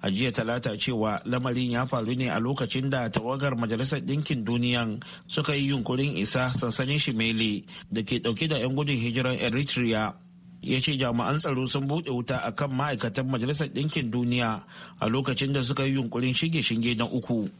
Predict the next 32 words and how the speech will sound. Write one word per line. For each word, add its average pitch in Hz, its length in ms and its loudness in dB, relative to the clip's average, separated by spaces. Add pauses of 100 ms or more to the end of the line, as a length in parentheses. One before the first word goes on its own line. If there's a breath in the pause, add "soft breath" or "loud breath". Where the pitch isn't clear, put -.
(460)
Hussein 131 300 2
ya 123 180 2
ce 143 140 0
an 135 180 0
faɗa 151 260 0
musu 127 300 2
akwai 110 240 0
wasu 135 240 0
wurare 143 380 2
da 117 80 0
ba 113 100 2
za 123 160 2
su 135 140 -2
iya 135 160 2
wucewa 117 480 0
ba, 101 240 0 (420 loud breath)
amma 104 240 2
sai 127 160 0
suka 143 220 -2
jefa 127 260 0
kansu 135 320 -2
cikin 110 240 -2
hatsari. 104 560 0 (720 loud breath)
Mai 123 140 2
magana 165 360 0
da 175 80 2
yawun 170 240 0
Majalisar 170 440 0
Ɗinkin 175 360 0
Duniya, 156 520 2
Stefan 170 560 -2
Dujarric, 123 560 0